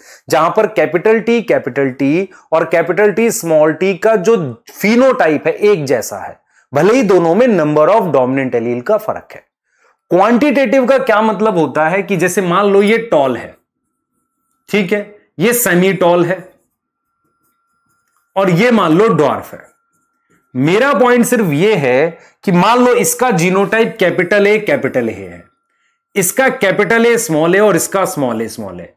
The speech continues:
अब आप खुद ध्यान से देखो, इसमें कितनी डोमिनेंट एलील हैं? दो। इसमें कितनी है? एक। और इसमें ज़ीरो डोमिनेंट, मैं डोमिनेंट की बात कर रहा हूं। तो दो डोमिनेंट एलील होने से हाइट ज्यादा है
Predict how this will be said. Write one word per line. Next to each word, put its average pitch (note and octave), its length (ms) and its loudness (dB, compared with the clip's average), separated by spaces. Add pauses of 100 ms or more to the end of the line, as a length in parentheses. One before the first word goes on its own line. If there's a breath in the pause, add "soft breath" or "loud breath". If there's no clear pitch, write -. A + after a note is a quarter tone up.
(180)
अब G#3+ 160 0
आप B3 240 0
खुद A#3 220 2
ध्यान E3 300 0
से E3+ 120 2
देखो, A#2 380 -6 (360)
इसमें C4 400 0
कितनी C4 360 0
डोमिनेंट E3+ 520 2
एलील C3 240 2
हैं? B2+ 180 0
दो। - 400 0 (340 soft breath)
इसमें B3 340 2
कितनी F3 340 0
है? D#3 80 0
एक। A#3+ 320 2
और G#3 120 2
इसमें A3 280 2
ज़ीरो F3+ 460 2
डोमिनेंट, C3 460 0
मैं F#3 180 2
डोमिनेंट G3 420 2
की G#3 80 0
बात F3+ 260 0
कर D#3 100 0
रहा A#2+ 120 -2
हूं। G2 60 -14 (480 soft breath)
तो C4+ 80 4
दो G3+ 540 2
डोमिनेंट G#3 560 2
एलील G#3 240 2
होने F3+ 300 2
से A#3+ 160 0
हाइट F3+ 380 0
ज्यादा C#3 580 -2
है G2+ 200 -10